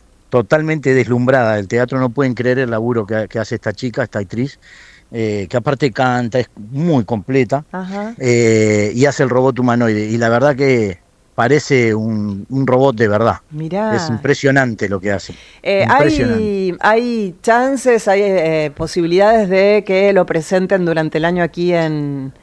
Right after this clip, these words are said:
Speaker 2: en Cava o que hagan una gira por todo el país con la obra?
Speaker 1: Mirá, eh, la, la comedia sale de gira. Eh, Semana Santa volvemos acá, a,
Speaker 2: Ujú.
Speaker 1: a Carlos Paz, jueves, viernes y sábado de Semana Santa.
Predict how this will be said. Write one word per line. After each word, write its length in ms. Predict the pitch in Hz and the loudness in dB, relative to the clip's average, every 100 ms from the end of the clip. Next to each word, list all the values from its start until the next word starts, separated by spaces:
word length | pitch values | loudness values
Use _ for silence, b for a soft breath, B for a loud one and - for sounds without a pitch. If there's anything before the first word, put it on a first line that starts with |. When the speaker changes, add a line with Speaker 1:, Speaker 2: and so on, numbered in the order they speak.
| b b b | b b b
Speaker 2:
en 180 | 156 156 | -6 0
Cava 400 | 185 196 208 196 | 4 4 4 4
o 100 | 156 | 4
que 120 | 165 | 2
hagan 240 | 170 175 | 2 2
una 180 | 165 160 | 2 -2
gira 380 | 147 180 180 170 | -4 -2 0 0
por 140 | 151 156 | -2 -2
todo 160 | 160 | -2
el 80 | 160 | -2
país 480 | 151 156 233 269 - | -2 -2 -2 -4 -6
con 160 | 156 | -6
la 100 | 143 | -2
obra? 320 | 151 226 262 196 | 0 2 2 2
Speaker 1:
Mirá, 540 | 135 139 131 123 - | 2 4 2 -2 -6
eh, 280 | 135 127 120 | -2 0 2
la, 800 | 117 120 120 117 113 113 113 113 113 | 2 2 4 2 2 2 0 -2 0
la 160 | 120 | -2
comedia 440 | 110 139 165 175 170 | 0 0 2 2 0
sale 400 | - 160 160 156 | 2 0 2 0
de 140 | 147 | -2
gira. 500 | - 160 143 127 117 - | -2 -2 0 0 -2 -4
Eh, 420 | 117 113 107 104 - B B | -4 -2 -4 -6 -12 B B
Semana 400 | - 139 170 165 | -4 -2 0 0
Santa 280 | 180 180 165 | 0 0 0
volvemos 500 | 147 143 160 147 131 | 2 0 -2 -4 -4
acá, 360 | 113 180 202 247 269 _ _ _ | 0 -2 -2 -14 -14 _ _ _
a, 480 | 104 101 95 90 95 | -6 -4 -4 -6 -8
Speaker 2:
Ujú. 180 | 90 85 B B B | -12 -16 B B B
Speaker 1:
a 100 | 107 | -4
Carlos 220 | 113 110 | -2 0
Paz, 240 | 175 196 | 0 -2
jueves, 320 | - - 135 123 | -6 0 2 2
viernes 300 | 127 123 104 | 0 -2 -6
y 80 | |
sábado 220 | 104 123 113 | -2 0 0
de 40 | |
Semana 260 | 117 113 107 | -2 -4 -2
Santa. 300 | 143 147 | -2 -4